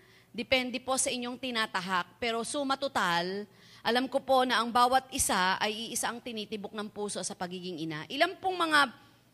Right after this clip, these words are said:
ah, mga quotation ang aking pong, ah, natawag pansin, nakatawag pansin po sa akin nang ako po'y nagbabasa, no? Sabi po rito,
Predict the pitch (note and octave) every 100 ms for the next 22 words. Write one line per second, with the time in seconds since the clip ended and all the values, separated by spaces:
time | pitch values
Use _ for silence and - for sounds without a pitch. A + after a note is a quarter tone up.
0 | _ _ _ _ - B3 B3 A#3+ A#3+ B3+
1 | C4+ D4 C#4 B3 A#3+ C#4 A#3+ G#3+ G#3+ A3
2 | A#3+ A#3 - A3+ A3 G#3+ G3+ G3+ G3 F#3+
3 | F#3 F#3 - - _ G#3+ A#3+ C4 C4+ C4+
4 | C4+ A#3+ A#3+ G#3+ G#3+ A#3+ A#3+ B3+ A#3+ B3
5 | B3 B3 G#3+ A#3 - G3+ G3 G#3 G3+ G#3
6 | A3 A3 G#3+ F3+ F#3 F3 F3+ E3+ D3+ E3
7 | E3+ A#3 C4 D4 C4 A#3+ F#3 D#3+